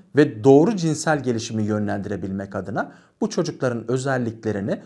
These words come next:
özellikle de cinsiyetle ilgili, çocuk cinsiyetinin özellikleriyle ilgili kısımları ön plana çıkararak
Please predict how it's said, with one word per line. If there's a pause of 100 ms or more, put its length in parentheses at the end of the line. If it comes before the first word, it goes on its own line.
(160)
özellikle
de
cinsiyetle
ilgili, (800)
çocuk
cinsiyetinin
özellikleriyle
ilgili
kısımları (240)
ön
plana
çıkararak